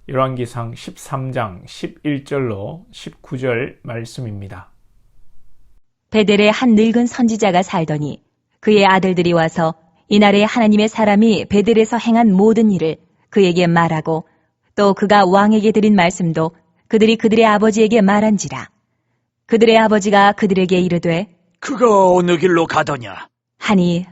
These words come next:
Speaker 2: 그의 아들들이 유다에서부터 온 하나님의 사람의 간 길을 보았습니다. 그가 그의 아들들에게 이르되,
Speaker 3: "나를 위하여 나귀의 안장을 지우라."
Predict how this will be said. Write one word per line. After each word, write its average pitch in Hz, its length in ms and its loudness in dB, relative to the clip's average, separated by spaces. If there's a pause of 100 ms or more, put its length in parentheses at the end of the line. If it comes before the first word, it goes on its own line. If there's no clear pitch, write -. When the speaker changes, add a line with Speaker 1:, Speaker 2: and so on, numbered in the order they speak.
Speaker 2:
그의 208 240 4
아들들이 190 720 2
유다에서부터 214 800 2
온 214 320 4
하나님의 233 460 2
사람의 220 460 2
간 214 220 0
길을 190 260 2
보았습니다. 156 760 -4 (400)
그가 180 480 0
그의 202 240 2
아들들에게 196 580 2
이르되, 180 480 -2 (300)
Speaker 3:
"나를 151 480 -2
위하여 165 500 0 (220)
나귀의 180 480 0
안장을 170 500 -2
지우라." 175 540 -6